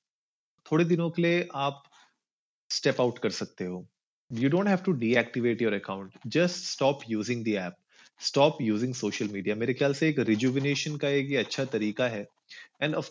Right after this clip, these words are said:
course, जो लोग आपके लाइफ में मैटर करते हैं, वो लोग से आप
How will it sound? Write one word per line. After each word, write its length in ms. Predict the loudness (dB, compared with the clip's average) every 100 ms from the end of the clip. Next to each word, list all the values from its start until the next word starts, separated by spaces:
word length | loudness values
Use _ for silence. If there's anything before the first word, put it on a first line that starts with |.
| 2
course, 240 | 2 0
जो 240 | -4 0
लोग 300 | 0 0 -2 -4
आपके 280 | -8 -2
लाइफ 260 | 0 0 -2 -6
में 80 | -4
मैटर 300 | -4 -2 -2
करते 340 | -2 -2 -6
हैं, 240 | -6 -10 -14 _ _ -12
वो 180 | 0 2
लोग 300 | 4 2 -2
से 180 | -2 -2
आप 400 | 0 0 0 -4